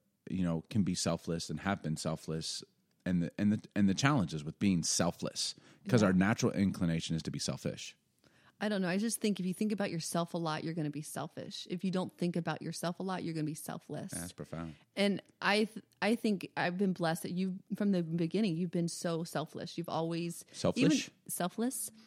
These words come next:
Speaker 1: Oh, I thought
Speaker 2: Even,
Speaker 1: you said
Speaker 2: even the
Speaker 1: selfish.
Speaker 2: little things, you've opened doors for me, and you've always just preferred me over a
Speaker 1: Well, a
Speaker 2: situation or
Speaker 1: queen needs a
Speaker 2: I
Speaker 1: door
Speaker 2: remember one
Speaker 1: open.
Speaker 2: time there was a Super Bowl party, and I, I didn't even ask you, but you kinda didn't really care, I guess, at that point, and you just said, "Hey, babe, I wanna take you on a date." And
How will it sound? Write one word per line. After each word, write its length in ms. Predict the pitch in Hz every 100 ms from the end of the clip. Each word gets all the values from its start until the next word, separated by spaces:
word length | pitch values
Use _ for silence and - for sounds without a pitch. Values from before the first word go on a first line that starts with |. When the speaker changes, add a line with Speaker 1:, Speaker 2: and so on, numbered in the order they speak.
| -
Speaker 1:
Oh, 40 | -
I 40 |
thought 100 | 82 76
Speaker 2:
Even, 240 | 269 302
Speaker 1:
you 60 | 262
said 100 | -
Speaker 2:
even 240 | 294 320
the 60 | 262
Speaker 1:
selfish. 100 | 254
Speaker 2:
little 160 | 254 262
things, 220 | 226 196
you've 100 | 208
opened 260 | 214 202
doors 380 | 185 180 190 - - -
for 180 | - 185
me, 300 | 170 160 151
and 100 | 160
you've 280 | 175 170 165
always 360 | 185 185 190 -
just 380 | 180 - 131 - _ _ -
preferred 460 | 185 - 180 175
me 180 | 175 170
over 280 | 170 160 156
a 80 | 135 160
Speaker 1:
Well, 40 |
a 40 |
Speaker 2:
situation 560 | 185 98 110 127 127 -
or 40 |
Speaker 1:
queen 460 | 139 156 143 113 123 110
needs 280 | 104 107
a 40 | 254
Speaker 2:
I 60 |
Speaker 1:
door 100 | 311
Speaker 2:
remember 200 | - -
one 140 | 262 254
Speaker 1:
open. 120 | 254
Speaker 2:
time 120 | 233
there 80 | 220
was 160 | 190 202
a 60 |
Super 280 | 202 226 214
Bowl 120 | 185 165
party, 460 | - 160 156 151 -
and 360 | 170 143 131 - -
I, 460 | - 185 185 - - -
I 100 | 208
didn't 180 | 262 320
even 160 | 254 190
ask 280 | 196 - -
you, 120 | 175
but 240 | 175 160 -
you 120 | 190
kinda 200 | 226 233
didn't 260 | 214 214
really 200 | 214 208
care, 340 | 196 226 202 226
I 60 | 226
guess, 240 | 254 254
at 60 | 214
that 140 | 208
point, 240 | - 233 226
and 80 | 202
you 80 |
just 160 | 196 214
said, 120 | 226
"Hey, 100 | 233
babe, 160 | 247 208
I 20 |
wanna 120 | 208
take 120 | 220
you 60 | 214
on 80 | 208
a 80 | 196
date." 300 | 220 190 -
And 140 | 202